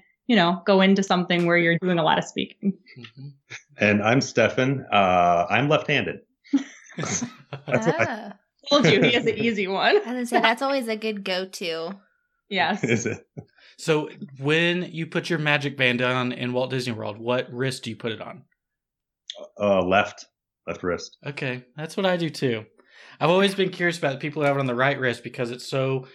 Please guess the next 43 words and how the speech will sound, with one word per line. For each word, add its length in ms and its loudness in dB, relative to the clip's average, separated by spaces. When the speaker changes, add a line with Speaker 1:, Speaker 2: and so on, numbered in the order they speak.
Speaker 4:
backwards 560 -4
whenever 240 -4
you're 80 -4
trying 180 -4
to 60 -4
scan 360 -4
it 140 -4
and 100 -8
then 140 -4
put 180 -6
your 100 -6
finger. 500 0
I 160 -4
d-, 100 -2
I 160 0
don't 180 0
understand 520 0
Speaker 1:
<laughs> 0 -
Speaker 4:
how 480 0
people 240 -4
Speaker 2:
Yeah. 180 4
Speaker 4:
do 60 0
that. 240 -10
Speaker 2:
That's 240 -8
true. 680 2
I 80 4
didn't 120 6
even 120 0
think 160 0
about 200 2
it. 40 2
It 40 4
just 140 -6
feels 160 -2
comfortable 420 -4
on 80 -6
my 80 -6
left 260 -2
wrist, 300 -6
Speaker 1:
It's 160 2
Speaker 2:
so. 60 6
Speaker 1:
an 100 6
advantage 300 -4